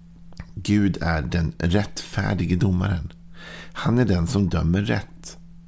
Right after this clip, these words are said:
Och han skulle ge Paulus en rättfärdighetens segerkrans på den dagen. Och då talar Paulus om den dagen då han kommer hem. Den dagen han lämnar jorden och kommer till himmelen.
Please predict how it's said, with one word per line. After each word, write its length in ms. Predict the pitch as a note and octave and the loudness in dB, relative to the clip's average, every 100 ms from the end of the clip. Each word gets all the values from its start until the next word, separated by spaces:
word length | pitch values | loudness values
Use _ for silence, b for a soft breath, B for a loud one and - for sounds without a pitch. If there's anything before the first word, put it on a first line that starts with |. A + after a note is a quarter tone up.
| - B B B B | -20 B B B B
Och 80 | G2 | -2
han 320 | E2+ A2+ A2+ | 2 2 2
skulle 280 | - G#2 F#2+ | 0 2 4
ge 340 | F2 G#2 F#2+ | 4 4 2
Paulus 640 | - - G2+ F#2+ E2 E2 - | 0 0 2 4 2 0 0
en 160 | F2 E2 | 2 2
rättfärdighetens 1080 | F#2 - F2+ D#2+ D#2+ F#2+ E2+ F2+ D#2+ - | 0 0 0 0 0 0 0 0 -2 -2
segerkrans 800 | - E2+ E2+ D#2 - D#2+ D#2+ - - B B B B - | -4 0 0 0 0 0 0 -4 -16 B B B B 0
på 140 | F2 | 4
den 320 | E2+ E2 D#2+ | 4 4 4
dagen. 460 | F2+ F#2 F#2+ E2 D#2+ | 4 4 4 2 2
Och 80 | D2 | 0
då 80 | |
talar 360 | E2 - F2+ E2+ | 0 0 2 2
Paulus 440 | E2+ F2+ F2 E2 | 0 0 0 0
om 240 | F2+ E2 D#2+ B - | 2 2 0 B -10
den 200 | - F2+ | 0 2
dagen 260 | E2 F2 E2+ | 2 2 2
då 80 | E2 | 2
han 240 | E2 D#2+ | 0 0
kommer 300 | - E2+ D#2+ | -2 0 0
hem. 380 | E2+ F2 D#2+ C#2+ - - - - - - - - - - - | 0 -2 -2 -4 -12 -20 -20 -20 -20 -20 -20 -20 -20 -20 -8
Den 180 | F2 E2+ | 2 2
dagen 240 | E2+ F2 E2+ | 4 4 4
han 180 | E2+ | 4
lämnar 280 | F2 E2 E2+ | 4 4 4
jorden 280 | E2+ D#2 D#2+ | 4 2 0
och 80 | E2 | -2
kommer 240 | - D2+ | -2 -2
till 140 | - D#2 | -2 -4
himmelen. 380 | D2 B1 - | -4 -6 -10